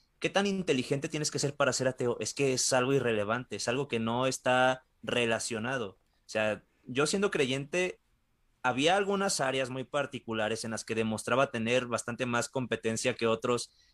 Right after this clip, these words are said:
que eran mis compañeros de la escuela, pero eran ateos. Y también, ahora que soy ateo, hay personas creyentes con las que me relaciono, porque digo, ¿quién no se relaciona con creyentes? Estamos en un, en un país o en un continente donde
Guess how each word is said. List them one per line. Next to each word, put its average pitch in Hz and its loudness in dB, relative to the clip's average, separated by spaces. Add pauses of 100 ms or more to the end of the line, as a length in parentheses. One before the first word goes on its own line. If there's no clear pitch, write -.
(120)
que 107 2
eran 123 0
mis 120 -4
compañeros 113 -2 (420)
de 104 -2
la 104 0
escuela, 151 4
pero 113 2
eran 117 -2
ateos. 113 -6 (380)
Y 147 -8
también, 139 2
ahora 127 2
que 143 -4
soy 147 0
ateo, 143 0
hay 117 -2
personas 139 -4
creyentes 120 -4
con 113 -4
las 104 -2
que - -4
me 110 2
relaciono, 117 0 (260)
porque 117 0
digo, 120 2 (260)
¿quién 151 2
no 135 0
se 139 4
relaciona 123 0
con 120 -6
creyentes? 113 -4
Estamos 160 2
en 131 0
un, 160 -4
en 131 -2
un 147 -2
país 143 4
o 135 0
en 120 -2
un 123 -2
continente 127 -2
donde 110 0